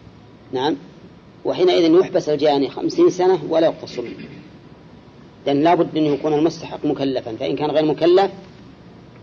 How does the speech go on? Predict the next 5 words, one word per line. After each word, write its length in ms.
حبس 300
الجاني 600
حتى 500
يكلف 480
غير 280